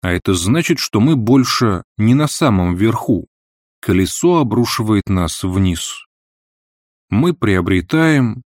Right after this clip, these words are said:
формируем новые ожидания, затем теряем, затем снова приобретаем, затем снова теряем. Цикл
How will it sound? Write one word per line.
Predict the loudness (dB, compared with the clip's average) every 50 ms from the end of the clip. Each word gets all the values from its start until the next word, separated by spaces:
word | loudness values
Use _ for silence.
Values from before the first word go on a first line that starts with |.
| _ _
формируем | -4 -2 0 2 2 2 4 4 4 4 4 4 4
новые | 2 2 2 2 0 0
ожидания, | 0 -2 -4 -2 -2 -4 -2 0 0 0 2 2 0 0 0 -2 -2 -4 -6 -12 _ _
затем | -8 -4 -4 -2 0 0 0 0
теряем, | -2 -2 0 0 0 2 0 0 0 0 0 -2 -2 -4 -8 -12 -16 _ _
затем | -6 -4 -4 -2 0 0 0 0
снова | -2 -2 0 0 2 2 2 2 0
приобретаем, | 0 2 2 2 2 2 2 0 -2 -2 0 0 0 0 0 0 -2 -4 -6 -10 _ _ _ -8
затем | -4 -2 -2 -2 -2 -2 0 0 0 0
снова | 0 -2 -2 0 2 2 2 0 0 -2 -4
теряем. | -2 0 2 2 4 4 4 4 2 0 -2 -4 -6 -10 -14 -20 _ _ _ _ _ _ _
Цикл | -14 -4 -2 0 0 2 2 2 0